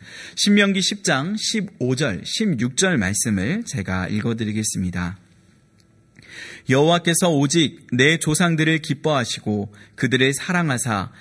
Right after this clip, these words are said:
그들의 후손인 너희를 만민 중에서 택하셨음이 오늘과 같으니라. 그러므로 너희는 마음의 할례를 행하고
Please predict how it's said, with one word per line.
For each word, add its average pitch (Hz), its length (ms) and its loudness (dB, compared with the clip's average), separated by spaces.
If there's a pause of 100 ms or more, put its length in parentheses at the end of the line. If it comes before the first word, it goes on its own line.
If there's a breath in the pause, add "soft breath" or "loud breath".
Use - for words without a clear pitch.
(220 loud breath)
그들의 160 340 6
후손인 202 560 2
너희를 117 540 2
만민 139 460 2
중에서 143 640 -2
택하셨음이 143 880 -2
오늘과 123 680 0
같으니라. 98 640 -4 (540 loud breath)
그러므로 156 640 2 (320 loud breath)
너희는 135 440 4
마음의 160 500 4
할례를 185 420 2
행하고 127 580 0